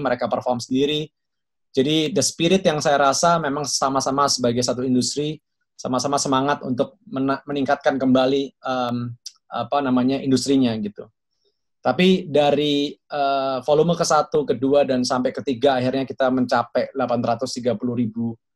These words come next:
eh, penonton. Ini akhirnya menjadi sebuah staple baru bahwa format untuk, eh, offline event itu udah bisa dipakai menjadi sebuah, eh, format yang bisa dinikmati masyarakat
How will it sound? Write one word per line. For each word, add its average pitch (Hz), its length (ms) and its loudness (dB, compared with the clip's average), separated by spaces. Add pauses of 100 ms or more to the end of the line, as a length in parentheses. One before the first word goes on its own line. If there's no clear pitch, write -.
(420)
eh, 117 160 -2
penonton. 131 560 2
Ini 135 320 0
akhirnya 135 320 0
menjadi 123 320 2 (160)
sebuah 117 400 2
staple 123 480 2
baru 127 320 2
bahwa 120 480 2 (480)
format 139 480 2
untuk, 131 400 0 (480)
eh, 131 220 0 (100)
offline 135 320 2
event 127 240 0
itu 156 240 -4
udah 127 160 4
bisa 120 160 -2
dipakai 120 480 -2
menjadi 120 320 -2
sebuah, 113 640 0 (480)
eh, 113 160 -2
format 127 480 2
yang 123 160 2
bisa 120 400 0
dinikmati 120 560 4
masyarakat 117 420 -8